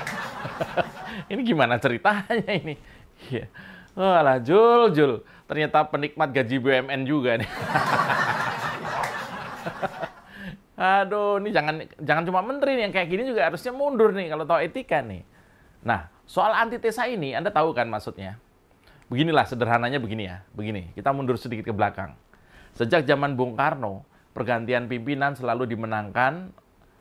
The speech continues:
oleh antitesa atau kebalikan dari presiden sebelumnya. Bung Karno ke Pak Harto, ya nggak usah dihitung lah. Itu kan bukan perpindahan, tapi perebutan kekuasaan. <laughs> Dari Pak Harto,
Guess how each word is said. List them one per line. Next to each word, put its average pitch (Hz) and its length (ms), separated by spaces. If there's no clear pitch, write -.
oleh 135 320
antitesa 120 640
atau - 240
kebalikan 107 480
dari 104 160
presiden 101 480
sebelumnya. 101 560
Bung 117 240
Karno 127 320
ke 127 80
Pak 107 80
Harto, 107 560
ya 95 160
nggak 98 160
usah 113 80
dihitung 123 400
lah. 85 160
Itu 98 160
kan 143 400
bukan 101 240
perpindahan, 110 480
tapi 113 160
perebutan 107 480
kekuasaan. 107 640
<laughs> - 1300
Dari 160 160
Pak 180 80
Harto, 196 560